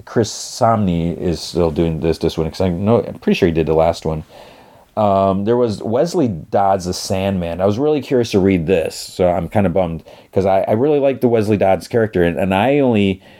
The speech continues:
really knew from Sandman Mystery Theater, uh, which was, you know, at first I was, I was, I don't know, I didn't know what to expect when I was reading that, and, you know, when, when it, that series was out.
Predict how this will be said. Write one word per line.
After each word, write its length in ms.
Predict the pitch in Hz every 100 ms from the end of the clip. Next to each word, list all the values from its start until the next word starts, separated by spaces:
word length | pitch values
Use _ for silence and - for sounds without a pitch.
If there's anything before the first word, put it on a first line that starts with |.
| - -
really 320 | 101 113 101
knew 240 | 95 98 87
from 400 | 98 90 82 -
Sandman 400 | 113 95 92 87
Mystery 380 | 92 - 82
Theater, 520 | 85 85 82 80 92 -
uh, 300 | 87 78 78 69
which 380 | - 85 - 85
was, 380 | - 78 -
you 60 | 95
know, 100 | 90
at 180 | 95 -
first 220 | 120 110
I 60 | 101
was, 240 | - - - - -
I 60 |
was, 340 | 120 107 - -
I 100 | -
don't 120 | 143 139
know, 100 | -
I 140 | 120 123
didn't 380 | 135 110 170
know 80 | 175
what 120 | 165
to 40 | 160
expect 360 | - 147 139
when 100 | 120
I 80 | 110
was 140 | 101 85
reading 300 | 120 160 92
that, 360 | 80 78 - -
and, 320 | 92 87 85
you 80 | 90
know, 40 |
when, 200 | 87 85
when 160 | 87 82
it, 100 | 82 - - -
that 200 | 92 -
series 320 | 107 110 104
was 160 | 82 78
out. 280 | 78 82